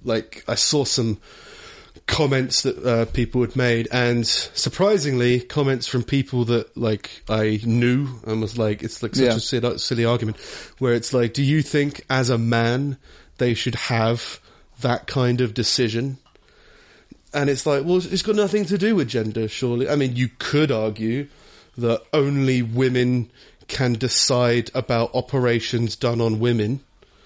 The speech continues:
Speaker 2: Yeah.
Speaker 1: You could.
Speaker 2: Yeah.
Speaker 1: But I think that should be done by doctors.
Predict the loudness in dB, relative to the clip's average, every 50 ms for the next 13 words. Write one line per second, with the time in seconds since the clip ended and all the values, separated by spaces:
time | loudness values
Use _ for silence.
0 | _ 0 0 0 0 0 -4 -6 -6 -4 -4 -2 0 0 0 -2 -4 -8 -10 -12
1 | -16 _ _ _ _ -8 -6 -4 -2 -2 0 0 2 0 0 0 -2 -4 -2 0
2 | 0 0 0 0 -2 0 0 0 2 2 2 0 0 -2 -2 -2 -2 -2 -2 -2
3 | -2 -4 -4 -4 -6 -10 -10 -10 -10 -10 -14 -18